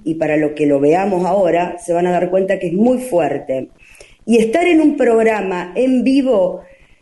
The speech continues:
no iba a estar bueno para él, no iba a estar bueno para él. Entonces, por eso decidimos hacerlo grabado. Pero no se vayan, quédense hasta el final, porque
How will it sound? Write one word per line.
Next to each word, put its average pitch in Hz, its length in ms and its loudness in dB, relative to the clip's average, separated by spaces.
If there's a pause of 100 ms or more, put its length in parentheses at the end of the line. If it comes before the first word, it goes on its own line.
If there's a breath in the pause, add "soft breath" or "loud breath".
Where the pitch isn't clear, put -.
(160 loud breath)
no 320 280 6
iba 320 180 6
a - 40 0
estar 214 280 -2
bueno 202 400 2
para 165 280 0
él, 143 280 -2 (240)
no 254 240 2
iba 262 160 4
a - 20 0
estar 175 240 -2
bueno 165 280 2
para 147 240 -2
él. 139 140 -4 (240 loud breath)
Entonces, 247 260 2
por 277 220 2
eso 320 260 2
decidimos 226 680 2
hacerlo 214 680 0
grabado. 147 720 0
Pero 247 200 4
no 339 120 4
se 320 180 2
vayan, 285 480 0 (480 loud breath)
quédense 330 440 4
hasta 269 200 0
el 233 80 0
final, 233 680 0 (380 loud breath)
porque 247 680 2